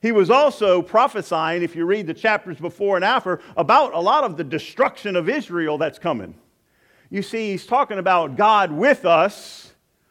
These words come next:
holy God, and at the time there was sinful man, and when holy God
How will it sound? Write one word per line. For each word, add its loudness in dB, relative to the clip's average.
holy 4
God, 4
and -2
at 0
the -2
time -2
there 0
was -2
sinful -2
man, 0
and 0
when 2
holy 4
God 4